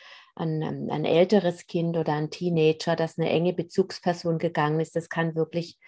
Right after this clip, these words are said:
wirklich zu einem, zu einer sehr schmerzhaften Erfahrung, zu diesem Getrenntsein intensiv fühlen. Und der Mensch versucht grundsätzlich dauerhaft immer dieses Loch zu stopfen. Und in der Regel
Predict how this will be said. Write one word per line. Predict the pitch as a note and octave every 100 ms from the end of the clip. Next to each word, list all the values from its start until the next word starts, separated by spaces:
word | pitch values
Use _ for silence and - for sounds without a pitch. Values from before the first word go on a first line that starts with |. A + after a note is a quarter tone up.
| - - - -
wirklich | E3 E3 F3 E3+
zu | -
einem, | E3 D#3+ D#3+ D#3
zu | -
einer | E3+ E3 D#3+
sehr | - F3
schmerzhaften | F3 F3+ E3+ - F3+ F3 -
Erfahrung, | D#3 D#3+ D#3+ D3+ E3 F3 E3+
zu | F3
diesem | F3 E3+ F3
Getrenntsein | F3 F3 - F3+ G#3 G#3 F3+ D#3+ D3 D3 - - - - -
intensiv | F#3+ G3 G3 F#3+ F#3+ F#3
fühlen. | - F3+ G3+ G3+
Und | F3 - -
der | E3
Mensch | E3 E3 G#3+ -
versucht | F#3+ F3+ F#3 -
grundsätzlich | - F3+ F3 F3 - F3+ -
dauerhaft | E3 E3+ D#3+ E3+
immer | - E3+ D#3+
dieses | E3 D#3+ -
Loch | D#3+ -
zu | -
stopfen. | E3 - C3+ - D3+
Und | D3
in | D#3
der | D#3+ E3
Regel | E3+ F#3 G#3+ G#3+